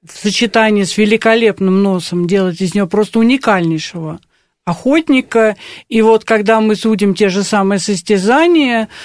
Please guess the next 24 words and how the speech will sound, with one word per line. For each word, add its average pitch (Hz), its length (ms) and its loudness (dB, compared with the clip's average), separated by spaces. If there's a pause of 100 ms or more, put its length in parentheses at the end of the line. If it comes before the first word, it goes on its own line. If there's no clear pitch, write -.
(200)
мы 214 180 2
просто 208 340 -2
видим, 233 360 2
насколько 214 760 2
в 185 180 -2
жаркую, 190 500 0
например, 180 420 -4
вот 170 140 -6
как 185 140 -2
сейчас 185 420 -2
в 202 40 0
Москве 190 400 0
стоит 185 520 -2
погода, 226 500 0
быстро 202 600 -2
могут 196 460 0
устать 208 540 -2 (580)
крупные 254 420 2
дротхары, 190 840 0
крупные 208 440 0
гордоны, 180 840 0 (400)
а 226 140 2
ипаньоль 226 500 2
нет. 185 380 -4